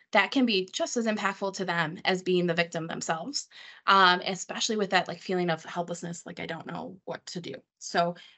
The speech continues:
being willing to empathize and, and validate those feelings for the bystanders as well,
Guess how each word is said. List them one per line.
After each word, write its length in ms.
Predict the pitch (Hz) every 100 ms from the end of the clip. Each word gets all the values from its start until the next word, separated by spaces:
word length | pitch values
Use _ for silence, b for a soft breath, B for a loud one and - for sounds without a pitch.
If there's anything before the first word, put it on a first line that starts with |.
| _
being 280 | 233 247 254
willing 340 | 226 220 220 220
to 240 | 220 180 -
empathize 600 | 180 196 202 208 220 214
and, 160 | 165 -
and 160 | 170
validate 480 | 165 170 190 170 143 _ -
those 300 | 160 208 -
feelings 500 | 269 277 311 339 -
for 220 | 240 208
the 100 | 190
bystanders 640 | 165 - - 240 285 294
as 140 | 202 185
well, 400 | 175 - 359